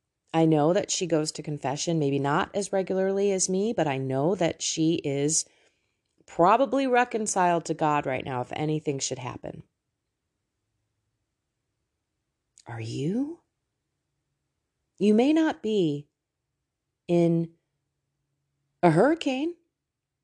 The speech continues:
And we know that we aren't gonna have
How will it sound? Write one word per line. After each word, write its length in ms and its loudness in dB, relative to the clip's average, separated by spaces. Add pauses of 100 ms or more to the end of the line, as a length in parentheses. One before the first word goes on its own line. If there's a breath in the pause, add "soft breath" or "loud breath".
(1500)
And 200 6
we 140 4
know 360 4
that 240 2
we 260 -2
aren't 260 -2
gonna 160 -4
have 320 -2